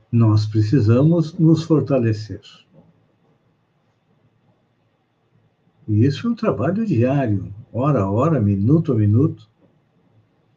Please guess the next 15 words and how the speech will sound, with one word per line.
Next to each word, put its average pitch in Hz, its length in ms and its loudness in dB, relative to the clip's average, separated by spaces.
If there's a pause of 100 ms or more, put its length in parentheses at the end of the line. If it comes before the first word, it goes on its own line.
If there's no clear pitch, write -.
(280)
porque 127 320 -2
nós 190 240 0
temos 156 260 0
que - 140 0
mudar 117 360 -2
nossos 117 440 -4
hábitos. - 580 -14 (2000)
O 117 140 2
homem 135 240 2
velho, 110 500 -2 (2250)
os 107 200 -2
hábitos 120 460 -2
do 110 140 0
homem 120 340 0
velho, 101 520 -2